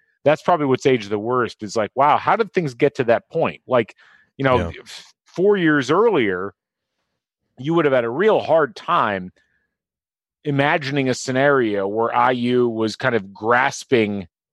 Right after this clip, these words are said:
Speaker 1: for a first round victory in the N C double A tournament. And yet that's exactly what was happening here.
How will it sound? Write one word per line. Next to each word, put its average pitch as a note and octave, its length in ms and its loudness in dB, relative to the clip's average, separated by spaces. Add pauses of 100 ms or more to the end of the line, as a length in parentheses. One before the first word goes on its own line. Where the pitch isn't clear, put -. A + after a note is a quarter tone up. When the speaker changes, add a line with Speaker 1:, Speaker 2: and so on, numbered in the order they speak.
(340)
Speaker 1:
for C#3 260 0
a A#2 100 0
first C#3 520 -2
round B2+ 320 2
victory G#2+ 580 -2
in G2 140 -2
the G2+ 200 -2
N A2 140 -2
C A#2 160 -10
double A2 320 2
A G2 80 0
tournament. F#2+ 540 -6
And G#2+ 160 -4
yet A#2+ 180 2
that's C3 220 2
exactly C3+ 580 0
what B2 200 -2
was A2+ 180 -4
happening A#2+ 500 -4
here. B2 500 0